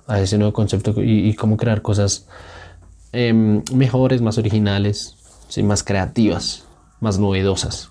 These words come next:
que era lo que hablaba. Entonces, el término es, o sea, suena loco, lo sé, pero entonces ya voy a dar unos ejemplos, como les dije. Entonces, usted retrasa el progreso de esa tarea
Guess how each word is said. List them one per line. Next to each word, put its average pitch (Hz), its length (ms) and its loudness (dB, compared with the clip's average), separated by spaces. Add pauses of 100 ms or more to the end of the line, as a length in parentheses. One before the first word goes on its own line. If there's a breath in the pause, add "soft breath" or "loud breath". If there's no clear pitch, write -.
que - 80 -12
era 92 220 -2 (200)
lo 101 180 0
que 98 100 -6
hablaba. 95 240 -2
Entonces, 107 540 0 (1700 loud breath)
el 120 120 0
término 143 380 2
es, 123 320 0
o - 100 -2
sea, 120 220 2
suena 107 460 0
loco, 85 260 -6
lo 107 100 -4
sé, - 160 -6 (120)
pero 107 140 0
entonces 107 360 0
ya 117 100 2
voy 113 100 4
a - 20 2
dar 110 120 0
unos 110 200 2
ejemplos, - 460 -4
como 110 180 0
les 95 100 0
dije. 90 160 0
Entonces, 110 480 0 (2250 loud breath)
usted 135 220 0
retrasa 135 380 2
el 135 80 0
progreso 120 380 2
de 113 60 4
esa 107 140 0
tarea 113 360 -2